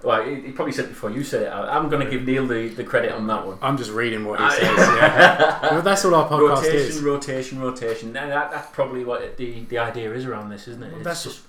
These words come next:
Speaker 1: rotate and keep everybody fresh and
Speaker 2: Well, I'm hoping we're gonna do the same with us three.
Speaker 1: <laughs> Rotate?
Speaker 2: Yeah, we just get a fourth person in the rotation.
Speaker 1: <laughs> Is anybody out there who'd like to join in fourth person view? Um,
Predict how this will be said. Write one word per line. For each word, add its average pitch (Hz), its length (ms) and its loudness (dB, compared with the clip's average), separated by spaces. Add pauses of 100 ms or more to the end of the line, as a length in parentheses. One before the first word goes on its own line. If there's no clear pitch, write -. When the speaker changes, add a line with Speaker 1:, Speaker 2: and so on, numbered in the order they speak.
Speaker 1:
rotate 113 580 -6 (180)
and 110 260 -8
keep 120 180 -10
everybody 110 380 -12
fresh 117 420 -8
and 110 380 -14 (800)
Speaker 2:
Well, 139 120 0
I'm 127 80 -2
hoping 185 240 2
we're 120 80 -4
gonna 110 120 -4
do 110 60 -4
the 107 60 -2
same 107 220 -4
with 98 80 -6
us 135 200 -2
three. - 180 -10 (640)
Speaker 1:
<laughs> - 20 -8 (400)
Rotate? 151 720 2
Speaker 2:
Yeah, 131 340 0
we 139 80 0
just 135 200 -4
get 139 120 -2
a - 20 -4
fourth 131 280 -4
person 120 280 -4
in 117 80 -8
the - 100 0
rotation. 403 600 2
Speaker 1:
<laughs> - 640 -6
Is - 60 -8
anybody 165 320 0
out 151 140 6
there 143 120 4
who'd 131 140 2
like 131 140 0
to 127 100 -4
join 131 320 0
in 127 80 -2
fourth 127 340 -6
person 117 400 -4
view? 110 320 -4 (400)
Um, 135 760 4